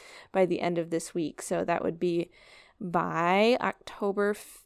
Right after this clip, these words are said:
fifteenth or the end of October fifteenth, or we'll go on to the next person. So, and if you're curious, like, "What's going on with this, Kara? I wanna win stuff in the future,"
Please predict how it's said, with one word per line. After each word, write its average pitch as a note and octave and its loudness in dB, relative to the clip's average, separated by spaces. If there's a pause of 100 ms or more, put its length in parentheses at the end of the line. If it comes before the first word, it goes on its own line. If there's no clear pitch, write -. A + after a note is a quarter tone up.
(360)
fifteenth B3 -4
or - 2
the G3 2
end F#3+ 2
of F3+ 2
October F3+ -2
fifteenth, F#3+ 0
or F#3 8
we'll F#3 6
go E3 2
on F3 2
to F3 -10
the B3 0
next F4+ 0
person. - -2
So, F3+ 2 (420)
and B3 6
if A#3+ 2
you're B3+ 2
curious, D4 4
like, F#3 2
"What's D#3+ -2
going G3 0
on G#3 -2
with B3+ 0
this, - -2
Kara? E3+ 0
I D#3+ -2
wanna A3+ 0
win E3 -4
stuff - -8
in G3+ -10
the E3+ -8
future," G3+ -4